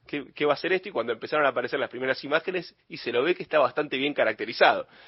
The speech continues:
Entonces, bueno, vamos a ver qué, qué es lo que sale de ahí.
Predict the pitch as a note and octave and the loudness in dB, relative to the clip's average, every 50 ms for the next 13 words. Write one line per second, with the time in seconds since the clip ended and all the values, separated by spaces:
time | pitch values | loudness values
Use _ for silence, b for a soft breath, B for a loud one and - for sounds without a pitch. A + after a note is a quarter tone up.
0 | b b b b b - A2+ G#2+ - F3 F3+ F3 - E3+ D#3+ D#3 C#3+ B2 A#2 C3+ | b b b b b -14 -12 -8 -4 -4 -4 0 2 4 6 6 6 6 4 4
1 | D#3 E3 D#3 - - C3+ C#3+ C#3+ C3 - C#3+ C3 B2+ A#2+ A#2 - - _ - - | 4 4 2 4 4 4 4 4 4 2 0 2 2 2 0 -4 -8 _ -6 -2
2 | D3 C#3+ D3 C#3 B2+ B2+ B2+ - D3+ D#3 D3+ D3+ D#3 E3+ G3 A3+ B3+ C4 | -2 0 0 0 0 -2 -2 0 2 2 6 6 6 6 4 2 -2 -8